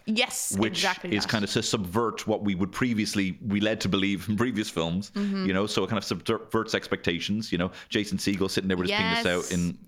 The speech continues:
Speaker 2: Forgetting Sarah
Speaker 1: Sarah
Speaker 2: Marshall.
Speaker 1: Marshall, yeah.
Speaker 2: But now for boobs to be there in a funny way, you know, like, I don't know, American, I don't know, is there American Werewolf in London? He goes in, there's women with boobs out, you know, like, or, or
Speaker 1: Mm-hmm.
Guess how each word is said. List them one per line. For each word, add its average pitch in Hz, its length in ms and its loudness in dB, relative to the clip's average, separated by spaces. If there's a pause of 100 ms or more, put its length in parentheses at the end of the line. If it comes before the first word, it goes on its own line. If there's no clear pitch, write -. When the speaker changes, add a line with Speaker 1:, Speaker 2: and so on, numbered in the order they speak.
Speaker 2:
Forgetting 85 240 -2
Sarah 82 180 0
Speaker 1:
Sarah 80 140 2
Speaker 2:
Marshall. - 200 0
Speaker 1:
Marshall, 190 200 -6
yeah. 185 220 -6
Speaker 2:
But 143 140 0
now 120 400 2
for 120 140 -2
boobs 98 580 -2
to - 100 0
be 95 140 0
there 92 180 4
in 92 140 -2
a 85 40 -2
funny 120 340 0
way, 80 500 0
you 98 120 2
know, 82 200 0 (220)
like, 104 140 0
I 107 60 2
don't 92 100 0
know, 85 160 0 (120)
American, 101 560 0
I 98 40 -4
don't 120 120 -2
know, 95 60 0
is 92 100 -2
there 110 80 0
American 151 240 -2
Werewolf 151 240 0
in 151 80 0
London? 147 200 0
He 135 60 -2
goes 135 260 0
in, 135 140 -2
there's 120 280 -4 (420)
women 117 260 0 (140)
with 104 140 0
boobs 131 260 0
out, 123 160 0
you 175 80 0
know, 190 120 2
like, 165 200 0
or, 113 80 4
or - 40 0
Speaker 1:
Mm-hmm. 202 260 0